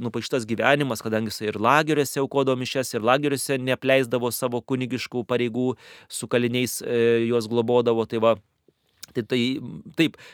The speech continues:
taip, e, klausinėja, jie svajoja apie tas piligriminės keliones, tai va dėl to irgi, e, kai atvyktų, atvykstu į Lietuvą, tai va, e, pamokslauju šį kartą sep-, septynios, septyni sekmadienį, pats ilgiausias mano, e, buvimo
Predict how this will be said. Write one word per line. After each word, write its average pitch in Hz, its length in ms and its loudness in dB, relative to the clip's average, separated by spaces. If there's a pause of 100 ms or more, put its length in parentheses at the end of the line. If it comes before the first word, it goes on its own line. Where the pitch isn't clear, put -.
taip, 156 280 0
e, 139 240 0
klausinėja, 131 760 2 (200)
jie 131 240 2
svajoja 131 500 6
apie 107 140 -8
tas 113 200 0
piligriminės 117 520 -2
keliones, 113 400 0
tai 107 140 -4
va 110 100 0
dėl 113 160 0
to 123 180 4
irgi, 123 260 0 (500)
e, 110 320 -2
kai 113 160 0
atvyktų, 127 380 -2 (180)
atvykstu 131 540 0
į 123 80 2
Lietuvą, 120 420 2
tai 120 140 -4
va, 107 140 2 (520)
e, 110 380 4
pamokslauju 110 720 0
šį - 160 -8
kartą 120 240 -2
sep-, - 240 -10
septynios, 123 560 -4 (400)
septyni 139 320 -2
sekmadienį, 117 640 0
pats 110 220 -2
ilgiausias 113 580 2
mano, 101 560 -2
e, 98 460 -6
buvimo 107 560 -2